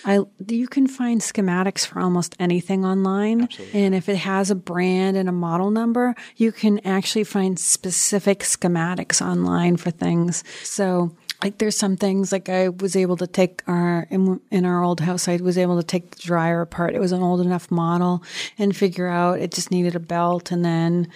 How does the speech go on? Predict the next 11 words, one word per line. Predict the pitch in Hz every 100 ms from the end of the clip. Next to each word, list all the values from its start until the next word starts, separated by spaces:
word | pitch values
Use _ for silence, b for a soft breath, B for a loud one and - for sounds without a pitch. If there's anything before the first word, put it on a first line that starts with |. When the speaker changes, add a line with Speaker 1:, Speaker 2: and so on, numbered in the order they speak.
| B
Speaker 1:
you | 196
know, | 180
how | 175
to | 175
get | 175 165
the, | 175 170 175 175
the | - 196 175 170
turbine | 196 185 185 180 180
back | 180 180 175
on. | 180 175 175 175 175
And | 175 175 175